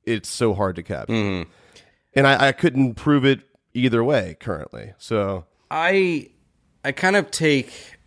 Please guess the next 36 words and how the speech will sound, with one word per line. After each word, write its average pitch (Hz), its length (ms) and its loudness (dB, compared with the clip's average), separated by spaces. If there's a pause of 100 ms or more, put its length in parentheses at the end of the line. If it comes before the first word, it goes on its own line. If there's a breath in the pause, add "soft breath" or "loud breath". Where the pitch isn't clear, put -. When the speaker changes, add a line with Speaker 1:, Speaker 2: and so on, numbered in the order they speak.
(580)
Speaker 2:
well, 131 120 2
first 175 320 4
off, 110 140 4
the 110 80 -2
paranormal 123 480 2
T - 140 -4
V 87 180 -2
shows, 80 640 0 (800)
you 107 120 4
know, 101 140 6
I 95 60 6
love, 104 460 4
I, 90 260 4 (160)
I've 87 380 0
been 92 120 0
fortunate 110 440 0
to 90 80 -2
be 101 120 0
involved 85 360 0
with 73 100 -10
several 107 380 4
throughout 92 340 2
the 92 80 -4
years. 76 500 -2
I 82 80 0
know 90 200 2
people, 95 300 -4
and 90 100 0
I 87 80 4
know 95 260 4
folks 90 380 0
involved 85 440 2
with 82 160 -10
pretty 120 200 4
much 90 180 0
every 85 300 2